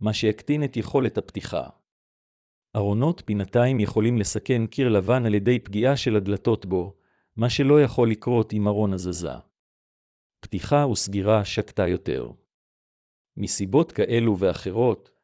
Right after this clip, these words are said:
בעיקר כשאנחנו עצבניים, אנחנו עשויים למצוא את עצמנו טורקים דלתות. גם כשאנחנו לא עצבניים,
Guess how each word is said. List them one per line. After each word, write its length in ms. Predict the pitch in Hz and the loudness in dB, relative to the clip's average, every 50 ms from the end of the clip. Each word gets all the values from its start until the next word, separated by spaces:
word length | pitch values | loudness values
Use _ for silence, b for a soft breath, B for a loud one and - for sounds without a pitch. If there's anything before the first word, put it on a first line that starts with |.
| _ _ | _ _
בעיקר 460 | 98 104 101 95 - 151 147 143 131 | -6 -4 -4 0 2 4 4 4 2
כשאנחנו 520 | - - - 98 92 104 113 - 120 113 | 0 -2 -2 -2 0 -2 -2 -2 -2 -2
עצבניים, 680 | 101 - - 95 95 101 95 98 92 82 80 57 55 - - _ _ _ _ _ _ - | -2 -2 -4 -4 -2 -2 -2 -2 -4 -4 -6 -10 -14 -18 -20 _ _ _ _ _ _ -6
אנחנו 400 | 117 123 117 117 - 131 123 104 | -2 -2 -2 -2 -2 -4 -4 -2
עשויים 440 | 95 - - 110 117 123 135 123 | -2 -2 -2 0 0 0 0 0
למצוא 400 | 110 104 101 101 - - 143 143 | 0 0 -2 -2 0 2 2 2
את 120 | 135 - 123 | 2 0 -2
עצמנו 440 | 110 - - 120 127 139 143 139 127 | -6 -6 -4 -4 -4 -2 -2 -4 -4
טורקים 540 | - - 120 107 107 - - 123 117 110 | -4 -4 -4 -4 -4 -4 -4 -2 -2 -2
דלתות. 720 | 98 101 101 95 - 95 78 64 - - _ - - _ _ _ _ _ _ _ _ _ _ _ _ _ _ _ _ _ _ _ _ _ - | -2 -2 -4 -4 -6 -8 -8 -8 -10 -14 _ -20 -20 _ _ _ _ _ _ _ _ _ _ _ _ _ _ _ _ _ _ _ _ _ -6
גם 240 | 98 98 101 113 120 | -4 -2 0 0 -2
כשאנחנו 580 | - - - 85 80 90 107 - - 104 98 98 | -4 -4 -4 -4 -2 -2 -4 -4 -4 -4 0 2
לא 140 | 107 113 | 4 4
עצבניים, 720 | 120 120 - 95 95 98 98 92 82 80 78 67 58 - | 4 2 0 -4 -4 -2 -2 -2 -4 -6 -6 -10 -12 -16